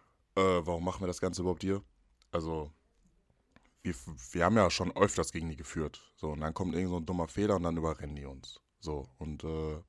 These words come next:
diesmal haben wir das echt gut gemacht. Also, wir haben das Gegentor dann doch relativ gut weggesteckt. Ähm, war aber auch klar, dass Liverpool in der zweiten Halbzeit nochmal Gas geben wird.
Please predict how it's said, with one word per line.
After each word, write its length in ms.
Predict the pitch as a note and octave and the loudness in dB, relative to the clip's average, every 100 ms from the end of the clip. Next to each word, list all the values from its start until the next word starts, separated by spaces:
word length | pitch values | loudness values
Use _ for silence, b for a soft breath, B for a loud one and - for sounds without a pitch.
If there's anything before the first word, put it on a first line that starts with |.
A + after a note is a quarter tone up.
| _ _ - | _ _ -12
diesmal 260 | F2 E2 D#2+ | -8 -2 0
haben 80 | E2 | 0
wir 40 | |
das 140 | E2 - | 0 -4
echt 180 | - | -8
gut 140 | F#2 - | -8 -6
gemacht. 300 | F2+ F#2 - | -4 -4 -8
Also, 180 | C#2+ C#2 | -12 -8
wir 80 | D2+ | -8
haben 280 | D2+ D#2 - _ _ _ _ _ _ _ _ - | -8 -10 -14 _ _ _ _ _ _ _ _ -8
das 180 | E2+ | -2
Gegentor 380 | A#2 A#2 G#2 A2 | 2 2 2 2
dann 260 | G2 F#2 - | 2 2 6
doch 420 | A2 - - - - | 6 6 -2 -18 -4
relativ 400 | G2 G2+ - G2 | 0 0 0 -6
gut 200 | G#2+ F2+ | -6 -2
weggesteckt. 560 | F#2 G2+ - F#2 - - b b b b b - | -2 -4 -4 -6 -6 -14 b b b b b -2
Ähm, 460 | F2+ F2 E2+ E2 - - | 2 2 0 -6 -12 2
war 120 | F#2+ | 6
aber 120 | F#2 | 8
auch 120 | E2+ | 6
klar, 180 | - F#2 | 4 4
dass 160 | F#2 F#2 | 4 4
Liverpool 340 | F2+ F2 F2+ | 0 0 0
in 20 | E2 | -2
der 120 | D#2 | -2
zweiten 260 | F2+ E2+ | -2 0
Halbzeit 240 | E2+ D#2+ D#2+ | -2 -2 -4
nochmal 420 | D#2+ D#2 D2+ D2+ | -2 -2 -2 -2
Gas 300 | D#2+ E2+ - | 0 0 0
geben 220 | F2 D#2+ | -4 -2
wird. 240 | E2+ F2+ | -2 -2